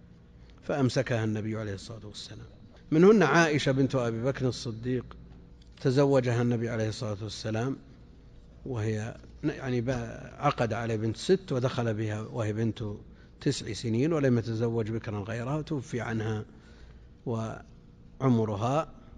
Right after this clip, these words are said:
ثمان عشرة سنة. منهن حفصة بنت عمر بن الخطاب رضي الله عنهما، ومنهن أم سلمة واسمها هند بنت أبي أمية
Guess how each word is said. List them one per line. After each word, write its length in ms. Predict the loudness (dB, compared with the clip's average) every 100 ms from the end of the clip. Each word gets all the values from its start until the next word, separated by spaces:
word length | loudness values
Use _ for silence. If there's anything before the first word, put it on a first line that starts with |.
| -20 -20 -6
ثمان 300 | 0 2 2
عشرة 420 | -2 -6 -8 -8
سنة. 280 | -10 -12 -14 -18 -20 -20 -20 -20 -20 -14 2
منهن 320 | 8 10 8
حفصة 380 | 6 4 4 2
بنت 340 | 4 2 2
عمر 320 | 2 4 4 4
بن 100 | 2
الخطاب 560 | 0 -4 -2 -2 -2 -6 -16 -20 -20 -20 -20 -12
رضي 280 | -4 -2 0
الله 320 | -2 -4 -4
عنهما، 500 | -2 0 2 2 0 -6 -18 -20 -20 -20 -4
ومنهن 480 | 4 6 8 8 6
أم 380 | 4 4 6 6
سلمة 500 | 4 4 4 0 -4 -14 -20 -20 -12 -8
واسمها 500 | -2 2 4 4 4
هند 240 | 4 4
بنت 300 | 2 0 0
أبي 280 | -4 -2 0
أمية 340 | 2 2 2